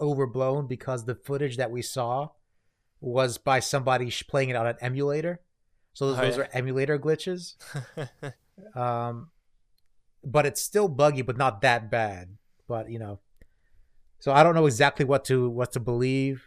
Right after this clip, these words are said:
Speaker 1: But either way, we already knew it was not gonna be the optimum platform to play it on because it's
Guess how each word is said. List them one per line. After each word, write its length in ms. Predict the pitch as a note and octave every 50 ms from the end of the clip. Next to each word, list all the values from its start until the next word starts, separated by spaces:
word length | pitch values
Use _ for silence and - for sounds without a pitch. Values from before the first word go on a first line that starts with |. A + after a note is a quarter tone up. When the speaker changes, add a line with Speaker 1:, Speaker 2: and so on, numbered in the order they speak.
| _ -
Speaker 1:
But 180 | D#3+ B2 D3 C#3
either 260 | F3+ G3+ G3 G#3 E3+
way, 200 | C#3+ D#3 D#3 D3
we 160 | B2+ C#3 C#3
already 260 | C#3+ D3+ D#3+ D3 C3+
knew 240 | B2 A#2+ B2+ C3 C3
it 60 | C3
was 200 | B2+ B2 A#2+ A2
not 220 | A#2 B2+ B2+ B2 -
gonna 160 | C3 B2 B2
be 220 | A2 B2 B2 B2
the 160 | A2+ B2 A#2+ -
optimum 580 | - A#2 A#2+ - - A#2+ A#2 A#2+ A#2+ A2+ G#2+
platform 480 | - - C3 A2 G#2+ - - C3 A#2 G#2+
to 80 | -
play 240 | G2 - A#2 A#2 A2+
it 80 | A#2 A#2+
on 220 | A#2+ B2+ B2+ A2+ A#2
because 320 | A#2+ - - - A2+ G#2+
it's 160 | A2 - -